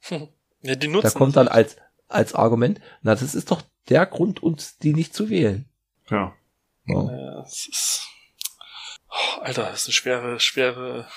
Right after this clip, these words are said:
Speaker 2: Schweres
Speaker 1: Folge.
Speaker 2: Thema.
Speaker 1: Ja, eine schwere Folge vor allem.
Speaker 3: Sehr politisch.
Speaker 2: <laughs> Ja.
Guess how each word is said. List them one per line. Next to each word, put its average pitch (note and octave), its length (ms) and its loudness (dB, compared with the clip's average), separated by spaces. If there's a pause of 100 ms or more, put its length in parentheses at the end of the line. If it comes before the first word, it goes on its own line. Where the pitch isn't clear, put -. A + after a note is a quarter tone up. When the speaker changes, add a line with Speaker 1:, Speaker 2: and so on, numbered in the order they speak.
(380)
Speaker 2:
Schweres - 280 -4
Speaker 1:
Folge. C3+ 240 2
Speaker 2:
Thema. G#2+ 300 0
Speaker 1:
Ja, C#3 120 4
eine A#2+ 140 0
schwere C3+ 380 4
Folge C#3+ 360 6
vor - 200 -2
allem. B2+ 80 0 (360)
Speaker 3:
Sehr - 420 0
politisch. A2 760 4
Speaker 2:
<laughs> - 60 -12 (1080)
Ja. - 340 0